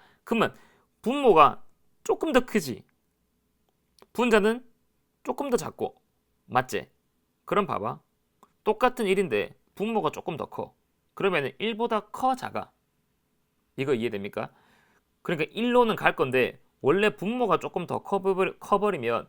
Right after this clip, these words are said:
얘는 일보다 작은 수잖아. 그죠? 그럼 여기도 똑같은 일이긴 일인데 분모가 조금 더 크다고.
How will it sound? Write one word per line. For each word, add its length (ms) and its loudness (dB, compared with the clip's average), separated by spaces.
얘는 200 0
일보다 400 -2
작은 400 -6
수잖아. 300 -14
그죠? 220 -14
그럼 160 -8
여기도 440 2
똑같은 540 -2
일이긴 380 0
일인데 640 2
분모가 400 2
조금 280 -4
더 120 2
크다고. 440 -2